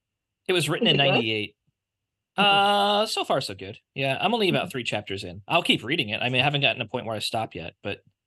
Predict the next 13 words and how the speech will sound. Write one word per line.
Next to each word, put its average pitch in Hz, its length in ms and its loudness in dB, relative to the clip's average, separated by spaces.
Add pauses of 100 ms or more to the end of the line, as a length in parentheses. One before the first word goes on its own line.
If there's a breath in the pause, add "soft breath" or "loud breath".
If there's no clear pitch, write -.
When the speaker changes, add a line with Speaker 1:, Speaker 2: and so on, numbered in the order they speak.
(160)
Speaker 2:
Mm-hmm. 180 240 -8 (300)
Speaker 1:
um, 101 320 -4 (1300)
I 160 100 4
haven't, 202 300 2
I 175 80 8
also 233 200 2
haven't 185 140 0
found 160 160 2
the 151 60 -2
spots 143 280 0
where 147 80 2
I'm 123 80 -2
like, 117 220 -2